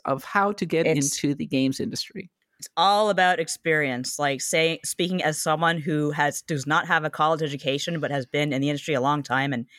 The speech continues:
Speaker 2: has made lots and lots of work, that is what they care about. I have not had a single person ask me about my education.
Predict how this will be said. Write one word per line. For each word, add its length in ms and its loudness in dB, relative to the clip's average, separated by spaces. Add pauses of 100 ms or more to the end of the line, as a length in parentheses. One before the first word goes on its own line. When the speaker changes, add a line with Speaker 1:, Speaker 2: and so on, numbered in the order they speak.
(100)
Speaker 2:
has 160 -6
made 180 -2
lots 320 -2
and 80 -4
lots 240 -2
of 80 -12
work, 300 -4 (320)
that 240 2
is 80 0
what 100 0
they 80 -2
care 220 2
about. 280 0
I 60 2
have 140 0
not 160 2
had 100 0
a 40 0
single 260 -4
person 280 0
ask 180 0
me 60 -4
about 140 -2
my 60 0
education. 520 -6